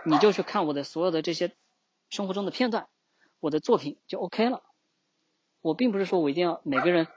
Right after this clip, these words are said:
都当导演，我都拍出长篇环卫工的故事、大话什么殡仪馆之类的，不用，普通人就只拍普通人的感想，他的故事，哪怕看起来比较恶俗，但是它足够真实，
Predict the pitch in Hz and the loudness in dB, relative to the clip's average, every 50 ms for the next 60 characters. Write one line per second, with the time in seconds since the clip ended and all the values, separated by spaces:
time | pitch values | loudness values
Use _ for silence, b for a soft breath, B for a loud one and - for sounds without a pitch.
0 | _ _ - 190 226 294 277 - 180 165 170 160 - 117 127 143 139 123 123 123 | _ _ 2 4 4 4 6 4 2 2 2 -2 -2 -2 -2 -4 -4 -8 -10 -12
1 | - - - 185 247 277 - 175 156 165 151 - - 131 135 135 139 143 b b | -14 -4 0 0 0 2 2 0 0 0 -2 -6 -6 -6 -4 -4 -6 -6 b b
2 | b b b b b _ - 131 135 151 156 143 - 147 147 156 143 127 - - | b b b b b _ -4 -2 0 0 0 0 -2 -4 -4 -4 -4 -6 -6 -8
3 | 165 135 - - 131 120 - _ _ _ _ _ - - 220 170 131 - - 185 | -10 -10 -8 -10 -10 -12 -12 _ _ _ _ _ 4 4 4 4 4 4 6 6
4 | 160 131 123 120 117 117 - - 131 127 131 135 135 - 165 170 156 151 147 - | 6 6 4 0 -4 -8 -10 -10 -8 -6 -6 -6 -4 -4 -2 0 0 0 0 -2
5 | - - _ _ - 165 147 151 143 131 120 - - _ _ _ _ _ _ _ | -4 -10 _ _ -6 -4 -4 -2 -4 -4 -6 -10 -16 _ _ _ _ _ _ _
6 | _ _ _ - - 160 226 311 311 - - _ _ _ _ _ _ - - 160 | _ _ _ -4 0 2 2 2 2 0 -4 _ _ _ _ _ _ -6 -4 -2
7 | 156 208 240 208 190 196 196 202 220 190 151 - 143 127 - - 175 226 - _ | 0 0 0 0 0 0 0 0 0 0 -2 -4 -8 -6 -2 -2 -2 -2 -2 _
8 | _ _ _ _ _ - - 143 - 165 156 156 147 139 147 147 127 - - 117 | _ _ _ _ _ -18 -16 -8 -4 -2 -2 0 0 0 -2 -2 -4 -4 -6 -8
9 | 127 139 - 135 113 - _ _ _ _ - 143 131 127 - 156 139 131 - - | -6 -8 -8 -10 -12 -14 _ _ _ _ -10 -10 -10 -6 -6 -6 -6 -6 -8 -12
10 | 131 b b b b b b b - 131 139 165 156 - - - - 175 160 135 | -14 b b b b b b b 0 4 4 4 4 2 -2 -4 -2 -2 -2 0
11 | 135 131 127 127 131 147 220 185 170 131 - 135 120 123 139 - _ _ _ _ | -2 -4 -4 -6 -6 -4 -2 -2 -2 -2 -4 -8 -10 -10 -12 -14 _ _ _ _
12 | _ _ _ _ _ _ _ _ _ _ _ _ _ _ - 160 156 156 151 156 | _ _ _ _ _ _ _ _ _ _ _ _ _ _ -2 0 2 2 0 0
13 | 147 143 135 143 143 131 151 156 165 - - - | -2 -4 -4 -4 -2 -2 -2 -4 -4 -6 -8 -14